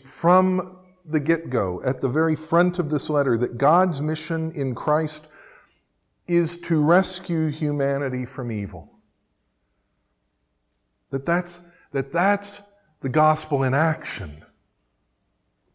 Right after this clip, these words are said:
to rescue us, to come to our aid in our brokenness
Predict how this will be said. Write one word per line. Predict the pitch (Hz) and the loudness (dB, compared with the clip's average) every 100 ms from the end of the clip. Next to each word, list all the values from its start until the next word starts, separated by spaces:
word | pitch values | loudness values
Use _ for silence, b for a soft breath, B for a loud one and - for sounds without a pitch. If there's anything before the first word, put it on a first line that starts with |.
| _ _ _ _ - | _ _ _ _ -6
to | 131 | 0
rescue | 156 175 - - 113 | 2 2 -4 -6 -8
us, | 78 - - - _ _ _ _ _ _ _ _ _ _ | -8 -12 -20 -20 _ _ _ _ _ _ _ _ _ _
to | - | -16
come | - 196 190 180 B B B - | 0 2 2 0 B B B -2
to | 170 | 2
our | 147 147 - | 4 2 2
aid | 170 180 170 147 127 | 4 6 6 4 0
in | 123 | 0
our | 120 | -2
brokenness | 110 139 156 156 143 127 101 - - | 0 4 4 4 -2 -2 -6 -8 -16